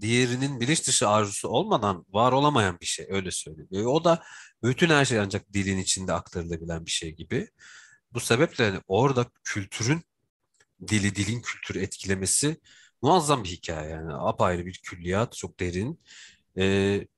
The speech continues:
ha, tabii çok böyle, nasıl söyleyeyim, ee, yöreye özgü,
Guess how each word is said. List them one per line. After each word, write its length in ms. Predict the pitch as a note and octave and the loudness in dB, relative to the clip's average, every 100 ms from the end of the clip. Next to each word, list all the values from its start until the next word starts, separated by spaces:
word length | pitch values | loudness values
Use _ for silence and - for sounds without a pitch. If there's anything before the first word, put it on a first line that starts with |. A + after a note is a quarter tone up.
| _ _ _ _ _ _ _ | _ _ _ _ _ _ _
ha, 120 | - | -10
tabii 280 | - D#3+ B2+ | -6 -6 -4
çok 260 | - - - | -4 -4 2
böyle, 420 | B2 A2+ A#2 A2+ _ _ _ _ _ | 4 4 4 2 _ _ _ _ _
nasıl 240 | G#2 A2+ | -6 -6
söyleyeyim, 560 | - - F#2 F2 F#2 D3+ _ _ _ - _ _ _ _ | -6 -6 -6 -6 -8 -12 _ _ _ -20 _ _ _ _
ee, 40 | F2+ F2 F2+ F2+ F2+ F2+ F2+ F2+ F2+ F2 F2 F2+ F2+ | -4 -2 -2 -4 -4 -4 -6 -6 -6 -6 -6 -6 -8
yöreye 500 | F2+ G#2 A#2 A#2 B2 | 0 4 6 6 6
özgü, 640 | A#2+ G2 - - D#2 D#2 | 4 0 -2 -8 -14 -16